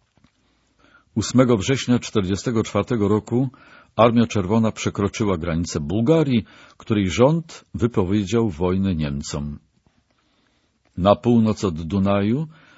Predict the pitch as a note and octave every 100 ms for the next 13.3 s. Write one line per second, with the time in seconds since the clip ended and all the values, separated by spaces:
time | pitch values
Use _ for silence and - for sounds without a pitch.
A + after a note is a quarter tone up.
0 | _ D#2+ G#2+ B2+ G2+ - G2 E2+ F2 -
1 | D#2+ D#2 D2+ - D#3 D3 G#2 A#2 C3 C#3
2 | B2 - - A#2 B2 A#2+ - _ G2+ B2
3 | B2+ A#2+ B2+ A2+ A2+ A#2 A#2 B2+ F2+ D#2+
4 | D#2+ D2 D2+ C2 - - A#1 - _ _
5 | _ - _ - E2 F#2+ - F#2+ G#2 A2+
6 | A2+ - F2+ F#2+ A2+ A2+ - F#2+ G2 F2
7 | G2 G2+ - B1+ - - - - _ _
8 | - - _ E2+ F#2 G2+ - G#2 A#2 A#2
9 | - G#2 G#2 A#2+ G#2+ F#2+ A#2+ G#2 F#2 A#2
10 | - F#2+ F#2+ B2 - G2 E2+ E2 F2 G#2+
11 | C#3 - F#2+ - _ _ - _ _ -
12 | E2 E2 - G2 - B2 G#2+ G2 - G2+
13 | C#3+ A2 G2+